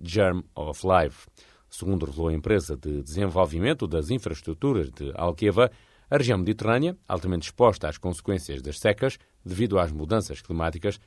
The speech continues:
será o foco de atuação em zonas piloto do projeto Germ of Life, onde as soluções desenvolvidas serão aplicadas com base em observações diretas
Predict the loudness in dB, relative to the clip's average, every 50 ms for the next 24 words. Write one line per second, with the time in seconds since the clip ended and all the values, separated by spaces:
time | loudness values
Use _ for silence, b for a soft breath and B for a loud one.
0 | _ _ _ _ _ -6 2 4 6 6 6 4 4 2 2 2 0 -4 -4 -2
1 | -2 -2 -2 -4 -6 -4 -2 0 0 0 0 -2 -2 -4 -6 -6 -8 -6 -4 -2
2 | 0 2 2 0 0 -2 -4 -6 -4 -4 -6 -2 0 0 0 0 -2 -6 -8 -2
3 | 0 2 2 2 0 -2 0 2 2 2 2 0 -6 _ _ _ _ _ _ _
4 | -2 -2 -2 -2 -2 -4 -4 -2 0 0 0 0 0 0 4 4 4 4 4 2
5 | 0 -2 -4 -2 0 0 0 0 0 -4 0 4 4 4 4 4 2 -2 -4 _
6 | _ _ _ _ -4 -4 0 4 4 4 4 2 0 -2 -2 -2 -4 -2 -2 -2
7 | -2 -2 -4 -6 -4 -2 2 4 6 6 6 4 4 0 -2 -2